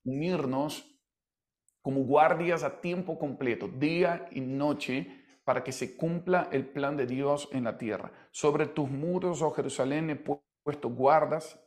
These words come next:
todo el día y toda la noche, no callarán jamás.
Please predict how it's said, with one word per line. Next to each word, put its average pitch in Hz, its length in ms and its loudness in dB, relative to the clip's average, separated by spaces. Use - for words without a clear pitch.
todo 196 180 6
el 180 80 2
día 139 220 0
y 120 120 -8
toda 156 180 4
la 143 100 2
noche, 143 460 -4
no 180 480 2
callarán 139 760 2
jamás. 123 680 -4